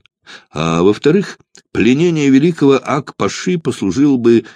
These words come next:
эффектным началом второго этапа Балканской войны. Анвар вздохнул. Жалко, что сорвалось. Ваш юный старичок Фандорин заслужил аплодисменты. Как говорят восточные мудрецы,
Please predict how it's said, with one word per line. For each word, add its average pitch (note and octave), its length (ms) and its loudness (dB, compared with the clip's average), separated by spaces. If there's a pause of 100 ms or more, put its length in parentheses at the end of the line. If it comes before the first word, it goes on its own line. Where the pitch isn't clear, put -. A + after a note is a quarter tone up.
(120)
эффектным C3 800 -2
началом A#2+ 560 0
второго G2+ 720 0
этапа C3+ 500 -4
Балканской D#2 800 -6
войны. C2 460 -4 (1200)
Анвар C#2 380 -6
вздохнул. C2+ 600 -10 (1040)
Жалко, F#2+ 480 -2
что - 200 -10
сорвалось. C#2 1000 -8
Ваш F2+ 320 -4
юный A2 680 -2
старичок G2 640 -6
Фандорин F#2+ 1000 -4
заслужил D2 840 -6
аплодисменты. C2+ 920 -12
Как F2+ 220 -4
говорят G2+ 580 0
восточные E2+ 760 -6
мудрецы, D2 760 -8